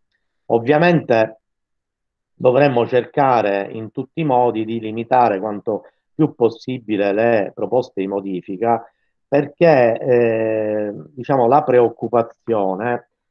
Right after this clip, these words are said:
è che, eh, essendo così breve il tempo, da un lato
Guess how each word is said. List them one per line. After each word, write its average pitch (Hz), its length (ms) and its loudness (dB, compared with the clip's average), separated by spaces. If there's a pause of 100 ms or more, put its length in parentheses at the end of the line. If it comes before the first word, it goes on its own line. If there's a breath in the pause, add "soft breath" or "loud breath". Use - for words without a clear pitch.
è 135 320 2
che, 127 520 0
eh, 107 840 -2 (160)
essendo 135 600 2
così 117 440 -4
breve 135 440 4
il 110 200 -2
tempo, 110 640 -4 (400 soft breath)
da 104 120 0
un 107 200 0
lato 123 680 2